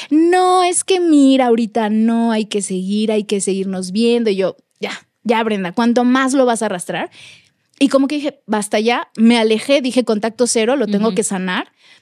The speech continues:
Speaker 1: Pues quedamos bien, pero, oh, sorpresa, que navegando así en Instagram me encuentro que él se va a El Salvador con una exposición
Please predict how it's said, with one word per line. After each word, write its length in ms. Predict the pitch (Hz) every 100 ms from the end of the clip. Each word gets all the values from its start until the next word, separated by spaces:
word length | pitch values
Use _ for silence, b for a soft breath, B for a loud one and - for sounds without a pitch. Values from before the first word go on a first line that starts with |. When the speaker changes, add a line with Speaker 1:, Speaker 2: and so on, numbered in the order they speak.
| b
Speaker 1:
Pues 100 | -
quedamos 460 | 330 349 381 381
bien, 340 | 262 226 269 370 -
pero, 280 | 208 202 196
oh, 260 | 233 254
sorpresa, 840 | 262 262 233 254 262 269 233 190 185 -
que 300 | 202 190 _ -
navegando 560 | 208 196 196 208 226 233
así 220 | 233 240
en 100 | 247
Instagram 560 | 247 202 220 202 214
me 80 | 220
encuentro 380 | 180 208 202 214
que 100 | 202
él 100 | 185
se 140 | - 196
va 240 | 190 - -
a 100 | 180
El 60 |
Salvador 600 | - 175 175 185 247 302 - B B B B B _ _ _ _
con 180 | 208 220
una 140 | 240
exposición 760 | 247 - 196 190 202 220 254